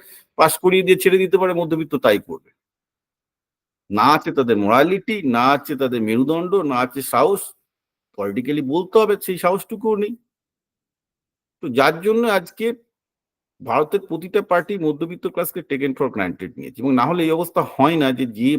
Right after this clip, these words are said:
এক্সামের উপর বেস করে আপনাদের, আহ, মানে ছাত্রছাত্রী, আপনাদের ছেলে মেয়েদের ভবিষ্যৎ নির্ধারিত হবে, সেখানে মাত্র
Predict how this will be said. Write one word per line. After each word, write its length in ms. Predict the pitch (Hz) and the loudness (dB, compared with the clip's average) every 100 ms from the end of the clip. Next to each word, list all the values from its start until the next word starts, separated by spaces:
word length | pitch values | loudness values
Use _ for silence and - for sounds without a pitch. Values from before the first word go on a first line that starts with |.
| - | -4
এক্সামের 380 | 98 87 123 147 | -8 -2 0 0
উপর 180 | 151 160 | -2 -6
বেস 340 | 101 104 - - | -2 -4 -4 -6
করে 340 | 170 175 - _ _ _ _ _ _ _ - | -2 0 -2 _ _ _ _ _ _ _ -14
আপনাদের, 340 | - 127 147 | -2 0 0
আহ, 500 | 151 _ 87 92 87 | -4 _ -4 -2 -2
মানে 260 | 98 98 95 | -2 -2 -4
ছাত্রছাত্রী, 680 | - 107 - 123 139 - 135 | -2 -4 -4 0 0 2 0
আপনাদের 320 | - 139 139 | 0 -2 -4
ছেলে 220 | - 104 | -2 0
মেয়েদের 260 | 110 139 139 | 2 4 2
ভবিষ্যৎ 560 | 98 98 123 - 170 165 - | 0 -2 -2 2 0 0 0
নির্ধারিত 520 | 156 147 165 170 170 | 0 4 2 2 2
হবে, 220 | 175 196 | 2 2
সেখানে 420 | 190 - - 185 | -2 -8 -4 -4
মাত্র 360 | 185 180 - | -2 -4 -2